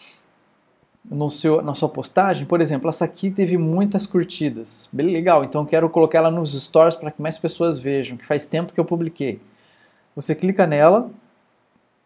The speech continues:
Deixa eu ver, vai abrir? Não vai? Aí, tá abrindo. Nossa, tá enorme. Deixa eu diminuir a tela aqui. Aí. Aí você vem aqui, ó, tá vendo aqui, aqui embaixo?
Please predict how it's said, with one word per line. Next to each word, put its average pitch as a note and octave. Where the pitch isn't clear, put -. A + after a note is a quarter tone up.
Deixa -
eu D3+
ver, B2+
vai B2
abrir? D#3
Não C3+
vai? D#3
Aí, C3+
tá -
abrindo. C3
Nossa, -
tá D#3+
enorme. C3+
Deixa -
eu B2
diminuir B2+
a B2
tela A#2+
aqui. F3+
Aí. A#2+
Aí F#3
você A#3
vem F#3+
aqui, G3+
ó, -
tá F3+
vendo A3+
aqui, A3
aqui F#3+
embaixo? E3+